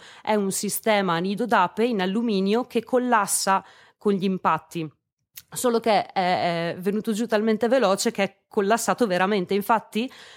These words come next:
quest'oggi, e si sono viste le immagini dell'arrivo del, del primo stadio a Port Canaveral, ed è tutto un po' Torre di Pisa, tutto un po' pendente, poverino. <laughs> Ehm,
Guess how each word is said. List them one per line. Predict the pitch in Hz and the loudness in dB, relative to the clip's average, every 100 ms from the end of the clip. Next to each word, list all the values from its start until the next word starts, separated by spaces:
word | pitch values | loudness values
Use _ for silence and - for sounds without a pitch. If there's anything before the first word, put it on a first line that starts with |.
| - - | -20 -4
quest'oggi, | 202 - 247 214 170 196 226 269 | -2 2 2 2 0 0 0 -2
e | 175 | -4
si | - | -4
sono | - 190 | -4 -2
viste | 196 233 202 | -2 -2 0
le | 180 | 0
immagini | 180 196 175 160 | 0 0 0 -6
dell'arrivo | 165 175 175 170 190 175 | -2 0 0 -2 -2 -2
del, | 165 165 160 156 151 | -2 -2 -2 -4 -4
del | 160 | -4
primo | 208 208 190 | -2 -2 -2
stadio | - 196 185 156 160 160 | 0 2 2 0 -2 -2
a | 165 151 151 | -2 -4 -2
Port | 185 180 | -4 -4
Canaveral, | 226 226 185 185 208 240 - - - - | -2 0 0 2 2 0 -6 -20 -20 -4
ed | 220 208 | -2 2
è | 220 202 202 | 4 4 0
tutto | 220 - 220 | -6 -2 0
un | 208 | 2
po' | 208 196 185 | 2 2 2
Torre | 214 202 | -2 -2
di | 180 | -4
Pisa, | - 185 170 175 | -4 -2 0 0
tutto | 165 220 226 | -2 -2 -2
un | 202 | 0
po' | 202 | 0
pendente, | 262 214 196 214 208 | 2 2 2 2 0
poverino. | 202 208 185 190 190 170 - _ _ - _ | -2 -2 -2 -2 -2 -4 -8 _ _ -20 _
<laughs> | - - 285 277 262 202 165 143 - - _ _ _ _ _ _ - _ _ - | -14 -8 -6 -4 -6 -8 -14 -20 -20 -20 _ _ _ _ _ _ -20 _ _ -2
Ehm, | 233 226 220 208 202 196 185 165 | 2 2 0 -2 -2 -2 -2 -4